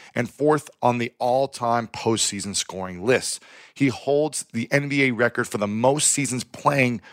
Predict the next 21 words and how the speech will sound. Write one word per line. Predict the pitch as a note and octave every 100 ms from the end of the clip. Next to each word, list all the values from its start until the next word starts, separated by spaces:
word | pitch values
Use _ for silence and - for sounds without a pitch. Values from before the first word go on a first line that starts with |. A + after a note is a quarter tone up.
| - -
with | B2+
one | G2+ A#2 C#3 D3
franchise | - B2+ B2 - G2+ F#2+ F#2+ - - - _
for | - A#2+
an |
entire | A#2 - B2+ C3 B2+
career | - A2+ C3 G#3 B2+ F#2 G2 - - -
and | C#3
is | C3+
widely | G2+ B2 D#3 E3+ E3+
regarded | D#3 B2 A#2 A2 G#2+
as | A#2 A2
one | G2+ A2+ A2
of | A2+ F2
the | G#2
greatest | - A2 A#2 C3+ - F2
basketball | G#2 G2+ - F#2+ G2
players | - G#2+ G2+ G2+ -
of | G#2+ G2+ -
all | G#2 G2+ F#2+ F#2+ - - _ _
time. | - - C#3 F2